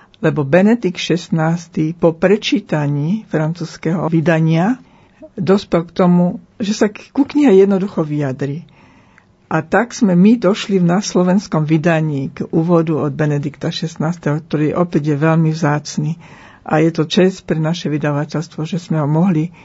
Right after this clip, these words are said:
v tejto vzácnej knihe publikovať. Tento úvod bol zverejnený vo Veľkonočnom týždni dvetisícsedemnásť a zrejme tie knihy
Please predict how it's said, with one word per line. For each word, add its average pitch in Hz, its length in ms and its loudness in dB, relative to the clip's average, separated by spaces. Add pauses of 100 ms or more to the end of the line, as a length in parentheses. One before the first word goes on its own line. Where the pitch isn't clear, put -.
(200)
v - 160 -20
tejto 156 400 0
vzácnej 156 560 -2
knihe 180 240 -4
publikovať. 175 880 -8 (640)
Tento 185 320 2
úvod 180 400 2
bol 156 240 2
zverejnený 156 720 0
vo 151 160 0
Veľkonočnom 151 800 -2
týždni 180 560 4
dvetisícsedemnásť 156 1300 -2 (480)
a - 80 0
zrejme 156 400 2
tie 175 320 4
knihy 170 640 -2